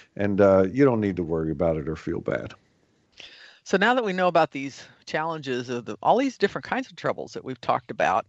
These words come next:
Speaker 2: you know, that, that we can experience on this path, what's the solution? In Unity,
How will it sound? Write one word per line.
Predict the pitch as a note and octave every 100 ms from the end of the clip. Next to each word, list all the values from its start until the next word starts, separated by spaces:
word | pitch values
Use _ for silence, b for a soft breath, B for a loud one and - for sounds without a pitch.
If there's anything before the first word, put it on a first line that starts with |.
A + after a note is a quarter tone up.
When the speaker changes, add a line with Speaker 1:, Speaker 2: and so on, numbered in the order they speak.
| _ _ _
Speaker 2:
you | C#3
know, | C3+ B2+
that, | B2+ A#2+ -
that | B2+ A2+
we | C3+
can | C3 A#2+
experience | - - G#3+ G#3 B2 C3
on | B2
this | G#2
path, | - A2 B2
what's | D3+ D#3+
the | G#3
solution? | - F3 F#3+ A3+ D#3 - - B B B B B B B B B -
In | F#3+ F3
Unity, | A3+ D#4 F3 A2 D3+